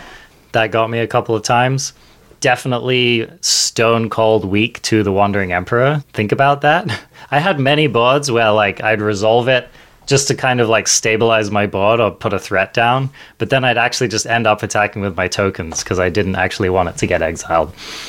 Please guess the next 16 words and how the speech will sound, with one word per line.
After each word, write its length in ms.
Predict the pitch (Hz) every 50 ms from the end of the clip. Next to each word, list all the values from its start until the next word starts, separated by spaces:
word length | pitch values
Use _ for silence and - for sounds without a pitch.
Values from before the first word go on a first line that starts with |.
| - - - -
And 80 | - 113
one 80 | 139 156
of 80 | 160
the 100 | 143 131
reasons 460 | 113 113 127 160 190 165 170 151 135 -
for 140 | - 117
that 260 | 92 98 98 95 95 -
is 120 | 107 98
that 120 | 113 110
one 140 | 107 123 139
of 60 | 131
the 60 | 113 98
best 300 | 90 120 135 - - -
things 300 | 139 131 131 120 104 -
to 140 | - 101
do 580 | 85 80 - 131 165 175 156 147 143 143 147